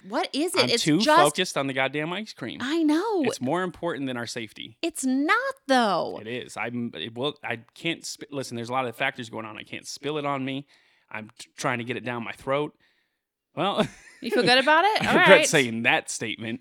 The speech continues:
Speaker 1: Yeah, no, you don't. Okay, yeah, I know. Last time we got ice cream, I had to hold it against the window away from you because I knew you wanted to grab that son of a bitch out of my hand and start going ham on it. I'm like, "We
Speaker 2: I
Speaker 1: live
Speaker 2: did.
Speaker 1: three minutes away."
Speaker 2: Listen, I, we live in a,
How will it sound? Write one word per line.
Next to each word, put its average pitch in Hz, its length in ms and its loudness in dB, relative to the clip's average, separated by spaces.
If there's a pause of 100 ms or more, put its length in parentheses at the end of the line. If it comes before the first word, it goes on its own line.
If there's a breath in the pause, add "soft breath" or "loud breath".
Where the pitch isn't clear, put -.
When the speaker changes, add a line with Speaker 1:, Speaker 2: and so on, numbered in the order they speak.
Speaker 1:
Yeah, 220 160 0
no, 220 100 -4
you 170 120 -6
don't. 165 240 -6 (420 loud breath)
Okay, 349 320 2
yeah, 214 180 -6
I 247 80 0
know. 269 180 2
Last 220 280 4
time 262 160 -4
we 233 60 -2
got 208 120 0
ice 202 180 -2
cream, 190 180 -4
I - 40 -8
had 190 140 -6
to 180 60 -6
hold 214 280 -8
it - 100 -6
against 196 320 -6
the 196 80 -6
window 180 320 -4
away 165 240 -2
from 214 240 -6
you 240 140 -6
because 220 220 -6
I 220 100 -4
knew 208 120 -4
you 254 180 -4
wanted 190 240 -10
to 180 80 -8
grab 196 260 -2
that - 160 -10
son 190 200 -4
of 180 60 -8
a 175 60 -8
bitch 170 220 -6
out 185 100 -6
of 185 60 -12
my 175 80 -4
hand 196 240 -8
and 190 100 -16
start 165 240 -6
going 190 200 -4
ham 214 280 -6
on 170 160 -2
it. 180 100 -6
I'm 220 100 -10
like, 226 120 -8
"We 294 100 -4
Speaker 2:
I 294 40 -6
Speaker 1:
live 311 120 -6
Speaker 2:
did. 311 120 -12
Speaker 1:
three 330 240 -4
minutes 311 280 -4
away." 311 580 -2 (520)
Speaker 2:
Listen, - 380 -14 (280)
I, 135 220 -10 (140)
we 156 180 -14
live 165 320 -10 (340)
in 123 180 -10
a, 113 140 -12